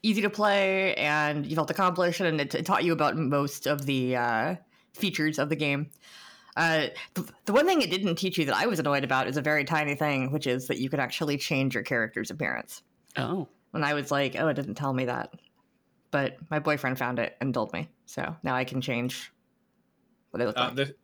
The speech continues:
Speaker 3: this is now the C K three episode, but just, uh, quickly, um,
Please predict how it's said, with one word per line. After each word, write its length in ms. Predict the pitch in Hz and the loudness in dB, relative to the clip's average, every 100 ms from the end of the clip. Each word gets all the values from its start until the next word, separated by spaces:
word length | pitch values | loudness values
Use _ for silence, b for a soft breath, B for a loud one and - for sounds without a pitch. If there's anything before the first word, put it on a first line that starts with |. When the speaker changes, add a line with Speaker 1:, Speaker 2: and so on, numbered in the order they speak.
| _ | _
Speaker 3:
this 200 | 131 131 | -6 -6
is 100 | 123 | -4
now 120 | 123 110 | -4 -4
the 60 | |
C 200 | - 113 | -4 -4
K 180 | 107 98 | -2 -2
three 260 | - 113 98 | -2 0 0
episode, 400 | - - 92 90 | -2 -4 -4 -2
but 160 | 98 | -4
just, 440 | - 117 - - 110 | 0 0 0 -8 -2
uh, 300 | 101 98 95 - | 0 0 -2 -4
quickly, 560 | 123 - 92 92 92 | -6 -6 -6 -4 -2
um, 520 | 95 104 104 104 104 | 2 4 4 0 -2